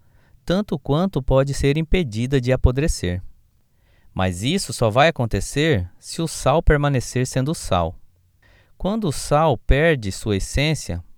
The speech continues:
por mais que ainda mantenha sua aparência de sal, não cumpre mais com sua finalidade. Torna-se, por isso, inútil.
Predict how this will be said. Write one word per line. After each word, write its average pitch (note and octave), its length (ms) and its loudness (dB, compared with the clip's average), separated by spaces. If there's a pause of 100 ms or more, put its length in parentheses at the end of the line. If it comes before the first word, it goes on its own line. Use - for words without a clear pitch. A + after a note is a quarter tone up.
(100)
por G#2 180 0
mais C3 440 0
que C3+ 400 -2
ainda C#3+ 340 -2
mantenha C#3+ 540 0
sua - 180 -4
aparência A#2+ 480 0
de F#2+ 120 -4
sal, B2 380 -2 (640)
não F3+ 240 -2
cumpre G3 460 -2
mais D3 460 -2
com D#3+ 180 -6
sua D3 260 -2
finalidade. D3 800 0 (760)
Torna-se, C3 540 2
por F#2+ 200 0
isso, C3+ 400 -4 (380)
inútil. G#2+ 580 -2